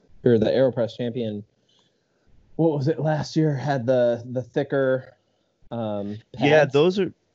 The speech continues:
Speaker 2: so those,
Speaker 1: Yeah.
Speaker 2: those filters were out of a small company in Canada. I don't know that they're offered online anymore. At least they're definitely not available on Amazon.
Speaker 1: Here's the crazy thing. I wanna look up what micron those are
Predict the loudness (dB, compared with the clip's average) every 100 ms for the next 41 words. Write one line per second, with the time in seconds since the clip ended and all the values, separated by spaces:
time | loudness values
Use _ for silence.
0 | _ 2 2 6 6 6 4 4 4 4
1 | 2 -6 _ _ 0 2 2 2 2 2
2 | -4 0 4 4 4 4 4 4 2 0
3 | 2 2 2 -2 0 0 0 0 2 2
4 | 2 2 0 4 2 4 2 2 4 2
5 | 2 2 2 0 0 2 2 4 2 0
6 | 0 2 2 4 4 4 4 4 2 4
7 | 4 4 4 4 6 4 4 2 2 -2
8 | -2 0 2 2 2 -4 -4 -6 -10 _
9 | -4 -2 0 0 2 4 2 0 -2 -2
10 | -2 4 4 6 4 2 2 0 0 -2
11 | -4 -4 -6 -6 -6 -4 -4 -4 -2 -2
12 | -4